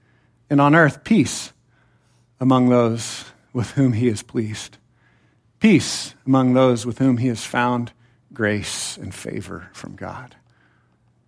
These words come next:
Yeah, God is glorious. God is scary.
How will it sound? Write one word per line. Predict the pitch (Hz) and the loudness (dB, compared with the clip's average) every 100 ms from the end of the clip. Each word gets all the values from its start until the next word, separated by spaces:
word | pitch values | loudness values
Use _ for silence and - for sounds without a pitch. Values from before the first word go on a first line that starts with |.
| _ _ _ _ _ _ | _ _ _ _ _ _
Yeah, | 113 | -10
God | 107 127 143 | -2 0 0
is | - | 0
glorious. | 131 135 104 85 - - - - _ _ | 2 2 2 -2 -6 -8 -10 -12 _ _
God | - 113 117 | -4 -2 2
is | 143 147 | 2 2
scary. | - - 98 87 90 - | -4 -4 -4 -4 -10 -16